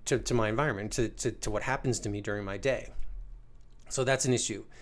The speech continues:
If you're spilling your energy there, it's gonna make you weaker when you have to do the interpersonal stuff. And so really, in one sense, by getting your system together,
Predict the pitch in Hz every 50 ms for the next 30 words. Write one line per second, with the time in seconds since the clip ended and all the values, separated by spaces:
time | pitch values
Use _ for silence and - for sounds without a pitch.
0 | - - - - - - 113 117 107 - - - - 139 143 147 139 131 127 131
1 | 131 117 113 113 110 123 117 113 117 123 127 120 - - 127 117 113 113 110 -
2 | 113 104 104 104 143 165 156 - 123 107 104 110 117 127 - - 113 117 104 110
3 | 110 - 104 117 117 113 107 110 113 110 - - 147 - - 110 - - - -
4 | - - - - - - 123 107 - - 131 127 156 202 202 160 131 113 - -
5 | - - - - - 131 120 127 127 214 - - 127 - - - - - - -
6 | - - 123 123 113 113 147 160 175 147 120 - - 143 123 - - 120 104 110
7 | 110 120 135 147 127 98 95 90